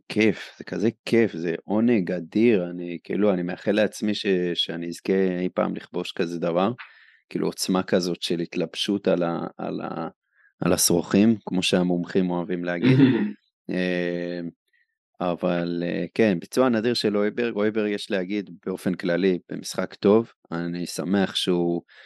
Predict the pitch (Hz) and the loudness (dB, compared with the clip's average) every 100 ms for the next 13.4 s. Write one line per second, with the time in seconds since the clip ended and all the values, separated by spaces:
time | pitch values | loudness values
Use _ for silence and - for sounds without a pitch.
0 | - _ - 98 87 104 101 - 92 - | -20 _ 0 0 2 0 0 -2 -4 -2
1 | 98 95 87 92 101 92 85 95 92 87 | -2 -2 -4 -2 -2 -2 -4 -8 -8 -10
2 | - 95 90 - 87 92 92 82 - - | -4 -2 0 0 2 2 2 -2 -6 -4
3 | 92 90 87 80 80 85 - 82 - 90 | -2 -2 -4 -2 -2 -2 -4 -8 -4 -2
4 | 92 - - - 120 127 _ _ _ _ | -2 -2 -6 0 -2 -2 _ _ _ _
5 | _ _ - 85 85 85 87 85 85 82 | _ _ -8 -6 -4 -4 -4 -6 -8 -10
6 | _ 110 107 123 123 127 123 120 117 113 | _ 2 4 4 6 6 6 4 2 0
7 | - 151 139 120 95 92 92 90 90 87 | 2 4 4 2 2 0 0 0 -4 -8
8 | 82 - 101 92 113 101 113 113 107 107 | -10 -8 -6 2 6 8 8 6 4 6
9 | 101 110 104 160 147 139 95 - - 87 | 6 8 6 6 6 4 2 -4 -6 -6
10 | - - _ _ - 101 87 87 101 113 | -6 -12 _ _ 2 2 2 0 2 2
11 | 107 101 98 98 107 - 98 - - - | 2 0 -2 -2 -2 -4 -10 -12 -12 2
12 | 95 117 127 - - 90 87 87 87 87 | 4 4 0 -6 -10 -6 -4 -4 -6 -6
13 | 87 90 92 92 | -6 -8 -8 -10